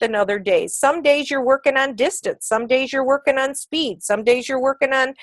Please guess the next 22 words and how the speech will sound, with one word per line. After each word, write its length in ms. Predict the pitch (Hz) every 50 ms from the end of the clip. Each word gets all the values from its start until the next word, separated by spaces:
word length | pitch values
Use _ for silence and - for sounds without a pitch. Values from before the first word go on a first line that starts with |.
| - - - - - - _ _ -
on, 340 | 247 247 247 247 247 254 - - 220
uh, 80 | 233 -
you're, 180 | 247 254 247 -
you're 200 | - 254 254 240
not 180 | 247 269 277 285
even 200 | 294 254 277 262
doing 340 | 226 262 269 277 269 262 262
that, 280 | 262 277 339 381 330 - -
and 160 | 233 240 247
you're, 220 | 247 247 247 247 -
you're 180 | - 233 226 220
in 200 | - 220 214 220
the 80 | 233 233
gym 260 | 208 240 277 285 285
lifting. 500 | 285 320 381 381 - - 208 180 - - _ _ _ _ _ _ _
What's 380 | - 202 262 311 370 - - -
the 80 | 311
goal 500 | 233 190 - 233 247 262 277 294 302 277
of 140 | 254 220 196
that 200 | 220 226 220 - _ -
training 420 | - - 233 226 233 233 220 214
event? 500 | 190 180 185 196 190 208 294 370 - -